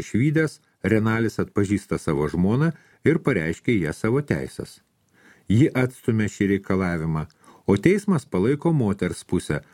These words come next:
nuspręsdamas, jog ypatingos aplinkybės, prabėgę metai, panaikino santuoką tiek tiesiogine, tiek įstatymo prasme.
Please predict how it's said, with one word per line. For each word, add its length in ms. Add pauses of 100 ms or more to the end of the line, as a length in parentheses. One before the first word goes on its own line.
(160)
nuspręsdamas, 840
jog 240
ypatingos 720
aplinkybės, 760 (340)
prabėgę 480
metai, 460 (300)
panaikino 560
santuoką 560
tiek 280
tiesiogine, 680 (260)
tiek 220
įstatymo 640
prasme. 440